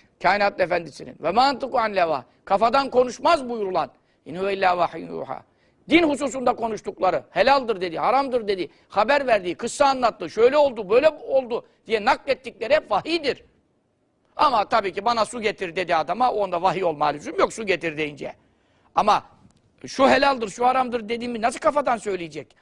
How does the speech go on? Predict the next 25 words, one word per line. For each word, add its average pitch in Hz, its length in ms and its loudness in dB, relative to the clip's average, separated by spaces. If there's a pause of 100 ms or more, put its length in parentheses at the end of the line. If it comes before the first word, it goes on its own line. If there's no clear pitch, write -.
Allah 254 280 4
adına 240 260 0
iftira 233 380 0
yapabilir 226 440 0
mi 302 120 -2
Muhammed 196 400 -4
Mustafa? - 360 -16 (200)
Haşa 240 440 2
ve 185 60 -4
kella - 340 -14
sallallahu 170 640 -2
aleyhi 131 160 -14
ve - 40 -20
sellem. - 180 -20 (680)
Onun 240 180 0
için 175 280 -8 (200)
çok - 300 0
güzel 214 340 0 (120)
anlayışlı 196 460 0
olmak 156 320 -4
lazım. - 240 -14
İyi 302 200 2
dinleyip 240 340 2
anlamak 180 420 -4
lazım. - 280 -6